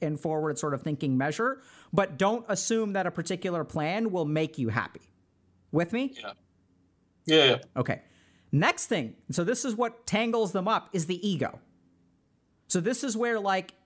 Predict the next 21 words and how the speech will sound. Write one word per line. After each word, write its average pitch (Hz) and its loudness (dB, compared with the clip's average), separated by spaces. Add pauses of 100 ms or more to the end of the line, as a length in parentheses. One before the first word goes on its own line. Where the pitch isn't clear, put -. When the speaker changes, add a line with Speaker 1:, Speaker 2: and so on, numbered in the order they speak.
(600)
Speaker 1:
as 175 2
long 247 0
as 214 -4
you 220 2
feel 220 -2
unhappy 185 -2
and 170 -2
insignificant 170 -2
in 180 -2
here, 180 -2 (680)
your 185 2
mind 214 2
Speaker 2:
Mm-hmm. 208 -6
Speaker 1:
will 208 2
try 202 -2
to 196 0
plan 208 -2
a 170 2
life 170 -2 (320)
of 185 2
achievement 233 0